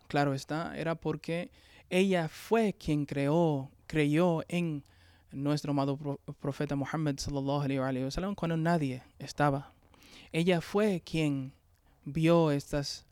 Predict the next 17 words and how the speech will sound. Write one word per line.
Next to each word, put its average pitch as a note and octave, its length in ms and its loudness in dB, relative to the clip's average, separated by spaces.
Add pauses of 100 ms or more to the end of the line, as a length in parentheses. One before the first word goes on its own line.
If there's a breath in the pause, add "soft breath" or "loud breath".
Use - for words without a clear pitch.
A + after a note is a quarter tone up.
(140)
virtudes, D3+ 760 2
estas C#3 540 -6
características, D3 840 -2
y D#3 180 -2
él D#3+ 120 0
vio D#3+ 220 2
estas D3+ 440 -4
virtudes D3+ 640 2
y - 40 -10
características C#3+ 760 -4
que D3+ 100 -4
ella D3 140 -2
tenían D#3 380 -2
para C#3 160 -2
así D3+ 180 -4
for-, C#3 260 -4
compe-, C#3+ 380 -2